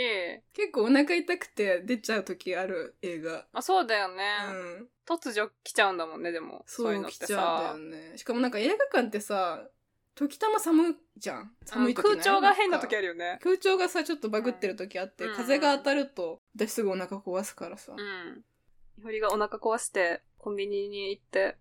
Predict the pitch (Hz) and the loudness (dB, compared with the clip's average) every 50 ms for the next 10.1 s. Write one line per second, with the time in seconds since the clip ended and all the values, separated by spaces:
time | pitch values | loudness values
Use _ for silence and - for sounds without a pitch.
0 | - - - 214 202 196 196 202 208 - 220 - - - 190 180 - 196 185 - | -16 -8 -4 -2 -2 -2 -2 0 0 0 -2 -2 -2 -2 -2 0 2 0 0 0
1 | - 175 - - - 160 160 - - _ _ - - - 196 - - 180 190 190 | -4 -8 -8 -6 -6 -6 -6 -6 -8 _ _ -10 -8 -8 -4 -2 -2 -2 -2 -2
2 | 196 226 226 254 247 - 202 220 247 247 - - - - - - - - - _ | 0 2 2 2 2 0 2 2 2 2 2 -2 -6 -8 -14 -16 -20 -20 -20 _
3 | _ _ 254 240 247 262 262 254 294 285 277 277 247 269 - 240 226 254 269 277 | _ _ -6 -4 -4 -4 -4 0 2 4 4 4 2 0 -2 -2 2 4 4 4
4 | 269 277 302 311 294 - 190 - 214 208 - 208 214 220 - - 180 175 160 - | 4 2 0 0 0 -2 -4 -4 -6 -4 -2 -2 -2 -2 -4 -6 -6 -6 -6 -8
5 | 147 156 151 147 135 - - _ _ - - 247 - - 226 226 - - 196 185 | -10 -10 -10 -10 -12 -12 -16 _ _ -10 -10 -8 -4 -2 -4 -4 -4 -6 -8 -6
6 | 180 175 175 - - _ 240 233 233 254 269 277 294 285 - - 311 311 311 302 | -6 -6 -8 -8 -8 _ -6 -4 0 2 4 4 2 0 -2 -2 -2 0 0 0
7 | 294 294 277 277 294 311 311 311 269 214 175 170 - - - - - - 233 247 | 0 2 4 4 4 6 6 4 2 2 0 -6 -10 -16 -18 -12 -6 0 2 2
8 | 247 - 254 262 254 262 247 220 214 214 208 - - 220 175 165 165 - 185 190 | 4 4 4 2 2 2 2 2 2 2 0 -2 -8 -8 -8 -8 -8 -10 -12 -10
9 | - 185 170 180 180 185 180 - - _ _ _ _ _ - - - - - 349 | -10 -8 -6 -4 -4 -4 -4 -6 -8 _ _ _ _ _ -16 -12 -12 0 4 4
10 | 415 392 | 4 4